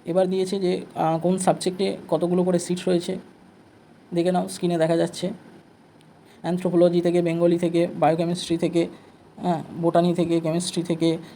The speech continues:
কমার্স থেকে, কম্পিউটার সায়েন্স থেকে, ইকোনমিক্স থেকে, এডুকেশন থেকে, ইলেকট্রনিক্স থেকে, ইংলিশ থেকে, ফিল্ম স্টাডিজ থেকে কটা করে থাকছে তোমরা স্ক্রিনে দেখতে পাচ্ছ।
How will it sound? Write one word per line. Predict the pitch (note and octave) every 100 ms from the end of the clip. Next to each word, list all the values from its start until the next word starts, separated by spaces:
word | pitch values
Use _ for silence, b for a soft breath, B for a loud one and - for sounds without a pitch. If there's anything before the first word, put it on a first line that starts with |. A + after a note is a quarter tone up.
| -
কমার্স | D#3+ E3+ F3
থেকে, | E3 E3
কম্পিউটার | D#3+ E3 E3+
সায়েন্স | E3+ E3+
থেকে, | D#3+ D#3
ইকোনমিক্স | E3 E3 F3 E3+
থেকে, | D3+ D#3+
এডুকেশন | D#3 E3+ E3+
থেকে, | D#3+ E3 D#3
ইলেকট্রনিক্স | D#3+ E3+ E3+ F3 E3+
থেকে, | D#3+
ইংলিশ | D#3+ E3 F3+
থেকে, | D#3+ D#3+ D#3+ B B B -
ফিল্ম | F3+ F3+
স্টাডিজ | F#3 F3 E3+ F3
থেকে | D#3+ D#3+
কটা | D#3
করে | D#3+
থাকছে | D#3+ D3+ D3+
তোমরা | E3+ D#3
স্ক্রিনে | D#3 D#3 D#3+
দেখতে | D3+ D3+
পাচ্ছ। | E3 D#3+